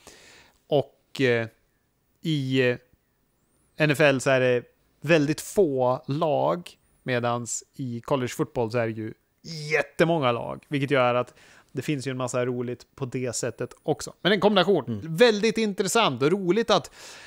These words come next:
Speaker 1: ändå våran så här långtgående käpphäst får vara med och göra rubriker, liksom, som kan få Jordan Mechner
Speaker 2: <laughs>
Speaker 1: att bli lite arg. Jordan Mechner är ju faktiskt ute på en turné med John Romero och, eh, håller på och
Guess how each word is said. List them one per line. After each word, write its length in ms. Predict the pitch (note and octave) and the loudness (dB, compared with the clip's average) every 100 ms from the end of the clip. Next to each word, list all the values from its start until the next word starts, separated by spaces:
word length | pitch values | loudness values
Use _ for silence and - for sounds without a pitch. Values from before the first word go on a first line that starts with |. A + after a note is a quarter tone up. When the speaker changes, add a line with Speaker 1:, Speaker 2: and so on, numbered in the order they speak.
| - | -4
Speaker 1:
ändå 400 | G#3 F#3+ D#3+ E3+ | 2 2 2 2
våran 360 | E3+ F3 D#3 D3 | 4 4 4 4
så 80 | D3+ | 4
här 240 | C#3 C3+ | 4 4
långtgående 880 | C#3+ F3 D#3+ C#3 E3+ E3 D3+ D3+ D3 | 4 0 0 -2 -2 0 2 2 0
käpphäst 800 | - D#3+ - - D#3+ - - - | 0 0 0 0 0 -2 -6 -14
får 140 | C#3+ F3+ | -4 2
vara 200 | F#3 F3 | 4 4
med 160 | A3 | 4
och 80 | G3+ | 4
göra 300 | F#3 G3 F3+ | 4 4 4
rubriker, 680 | F#3+ E3 G3+ C4+ - - C3+ | 2 2 2 2 -4 0 2
liksom, 440 | A#2+ A#2+ B2 A#2 | 2 -4 -6 -8
som 240 | A2+ E3 D3+ | -4 -4 -2
kan 240 | - F#3 D3+ | 0 0 0
få 240 | G#3 A#3 | 0 2
Jordan 420 | F#3+ F#3+ E3+ D3+ | 4 4 4 4
Mechner 500 | D#3+ A3 F3 D#3 C3+ - - | 4 0 2 2 2 0 -10
Speaker 2:
<laughs> 140 | - | -6
Speaker 1:
att 160 | - E3 | 0 0
bli 260 | C#3+ F3+ E3+ | 0 -2 0
lite 220 | E3+ - | 0 4
arg. 400 | A#3+ D#3+ C3+ C3+ | 6 6 4 2
Jordan 340 | F3+ F#3+ F#3 | 4 4 2
Mechner 360 | G#3 A#3 C#4+ A#3+ | 0 -2 0 2
är 140 | F3+ | 4
ju 80 | D4+ | 4
faktiskt 320 | G#3 C#3 C3 | 0 -4 -2
ute 160 | D3+ B2+ | -4 0
på 80 | C#3+ | -2
en 100 | C3 | -2
turné 480 | D3+ G#3+ G3+ F#3 G3 - - - | -4 -4 -2 -2 -2 -10 -20 -10
med 540 | C#3 C#3 C3 B2+ B2+ - - - | -2 2 4 4 2 -2 -14 -12
John 340 | D#3 E3+ D3 | 2 2 4
Romero 500 | C#3+ F#3+ A3+ C#3 A2+ | 2 2 4 4 4
och, 580 | A2+ - D3+ - _ - | 0 0 0 0 _ -2
eh, 200 | C3 B2+ C3 - | 2 2 -2 -12
håller 280 | - E3 D3+ | 0 2 2
på 440 | D3+ C#3+ C#3 C#3+ - | 2 0 0 -2 -6
och 200 | D3+ - | -6 -6